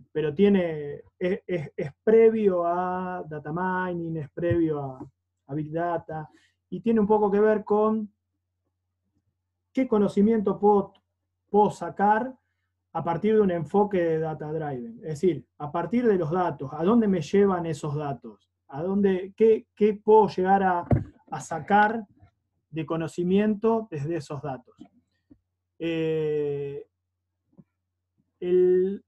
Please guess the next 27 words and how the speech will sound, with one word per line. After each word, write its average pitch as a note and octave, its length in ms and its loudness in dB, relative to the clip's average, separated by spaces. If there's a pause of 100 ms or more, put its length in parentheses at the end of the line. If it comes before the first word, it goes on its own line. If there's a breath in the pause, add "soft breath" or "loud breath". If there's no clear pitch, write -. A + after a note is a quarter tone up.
(160)
cuando, F3+ 760 -6
el E3 180 -6
pro-, F#3+ 320 -6
cuando F#3+ 240 2
uno F#3+ 760 0
ve F#3+ 460 0
lo D3+ 220 -8
que D3 120 -10
sería F#3 340 -2
un F#3 220 2
proceso F3+ 760 -4
de C#3+ 120 -4
descubrimiento D#3 720 -4
de D3+ 80 -6
conocimiento, F3+ 720 -2
van F#3 160 -2
a F3+ 80 -2
ver F#3+ 240 0
que F3+ 80 -4
el F3 100 0
data F3 280 -4
mining G3 600 0 (500)
es G#3 220 0
un, F#3+ 840 2
es G3+ 200 0
un G3+ 200 2
paso A3 600 0